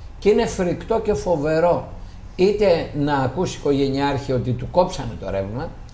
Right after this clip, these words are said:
και το κράτος λέει, «Τι να σου κάνω, δεν θέλω η δεη να καταστραφεί», να λέει ο Χατζηδάκης,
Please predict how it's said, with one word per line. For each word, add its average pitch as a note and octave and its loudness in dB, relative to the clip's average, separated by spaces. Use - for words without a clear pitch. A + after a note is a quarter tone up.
και G3+ 4
το F3+ -2
κράτος G3 0
λέει, A3+ 2
«Τι A#3 -2
να B3 2
σου - -8
κάνω, F#3+ 0
δεν A#3+ 6
θέλω E3+ 2
η D#3 2
δεη D3+ 2
να D#3 -4
καταστραφεί», D3+ -2
να F3 0
λέει E3 6
ο D#3 8
Χατζηδάκης, E3 -2